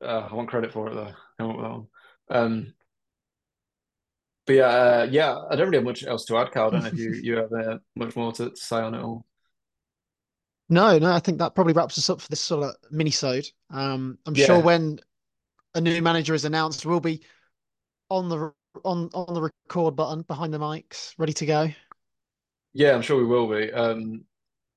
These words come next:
Speaker 1: and obviously we'll be keeping a close eye on it all. But yeah, to summarise, as I say, it's all just a bit of a shame. It's a huge shame, a huge shame. I, I really got behind, I tried to really get behind it and the optimism. I really liked how Rooney spoke in his interviews, and,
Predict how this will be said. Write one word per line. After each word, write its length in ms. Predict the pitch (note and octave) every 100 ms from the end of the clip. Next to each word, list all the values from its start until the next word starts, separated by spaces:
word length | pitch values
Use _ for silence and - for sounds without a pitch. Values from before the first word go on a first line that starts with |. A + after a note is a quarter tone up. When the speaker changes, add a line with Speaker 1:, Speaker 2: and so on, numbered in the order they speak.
| _ _
Speaker 1:
and 100 | B2+
obviously 200 | A#2 B2
we'll 100 | A2+
be 60 | A2+
keeping 240 | C3+ A2+
a 40 | G#2
close 300 | A#2 G#2+ A2+
eye 40 |
on 200 | A2 A2
it 60 | A2+
all. 200 | A2 A2
But 220 | B2 - - _
yeah, 260 | D#3+ D#3 D3
to 120 | -
summarise, 480 | F3+ D3 C#3 C3+ C3+
as 160 | D#3
I 80 | A#2+
say, 300 | - A2 G#2+
it's 100 | -
all 220 | C#3+ A#2+
just 340 | A2 - - - _ _ _ _ _ _
a 60 | -
bit 80 | A#2+
of 60 |
a 20 |
shame. 340 | - A#2+ A#2 A2+
It's 140 | C3+ C#3
a 80 |
huge 280 | B2+ F3+ D#3
shame, 380 | - G#2+ G2+ A#2+
a 40 |
huge 220 | - C3+ A#2+
shame. 100 | G#2+
I, 100 | A#2
I 360 | C3 B2 A#2+ F2+
really 200 | B2+ A#2
got 120 | A2
behind, 380 | A2 A2 G#2+ A2
I 40 |
tried 300 | - C3 A#2+
to 100 | A2+
really 140 | A2+ A2+
get 140 | A2+
behind 420 | A2 A2+ A2 A2
it 140 | A2 A2
and 340 | G#2+ G#2 G#2+ _
the 120 | A#2+ A2+
optimism. 760 | - B2 A2+ G#2+ A2+ G#2+ G#2+ -
I 60 |
really 220 | A#2 A#2+ A2+
liked 300 | A2 G#2+ -
how 120 | G#2
Rooney 220 | G#2+ G#2+
spoke 420 | - C3 B2+ B2
in 140 | B2 A2+
his 120 | A2
interviews, 580 | A#2 A#2+ A#2 A2 A2 G#2+
and, 240 | G#2+